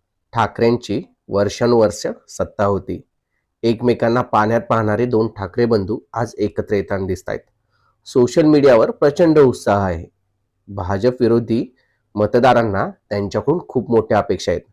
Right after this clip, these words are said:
पण खरा प्रश्न असा आहे की फक्त कौटुंबिक एकी दाखवून मुंबई महानगरपालिका जिंकता येईल का?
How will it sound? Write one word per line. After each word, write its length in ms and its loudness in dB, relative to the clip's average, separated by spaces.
पण 160 -2
खरा 200 2
प्रश्न 320 0
असा 240 0
आहे 160 2
की 300 -8
फक्त 260 -4
कौटुंबिक 640 2
एकी 240 2
दाखवून 440 2
मुंबई 420 2
महानगरपालिका 800 0
जिंकता 380 -2
येईल 260 -2
का? 100 -10